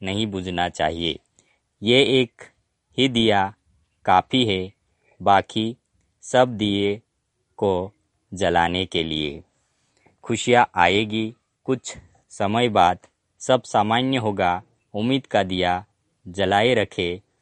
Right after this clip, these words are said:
घर में रहिए, सुरक्षित रहिए, स्वस्थ रहे और मस्त रहे और आपका दिन शुभ हो।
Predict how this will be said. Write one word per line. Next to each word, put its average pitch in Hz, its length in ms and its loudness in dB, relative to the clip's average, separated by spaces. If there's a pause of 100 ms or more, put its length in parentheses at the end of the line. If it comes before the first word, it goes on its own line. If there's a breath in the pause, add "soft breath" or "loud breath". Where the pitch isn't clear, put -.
(140)
घर 95 160 2
में 120 200 2
रहिए, 113 380 0 (160)
सुरक्षित 104 560 -4
रहिए, 113 380 0 (540)
स्वस्थ 117 440 -2
रहे 110 380 0 (100)
और 95 140 -2
मस्त 110 360 -2
रहे 113 400 0 (840)
और 98 140 2
आपका 98 340 4
दिन 95 380 -6
शुभ 117 420 0
हो। 117 300 -4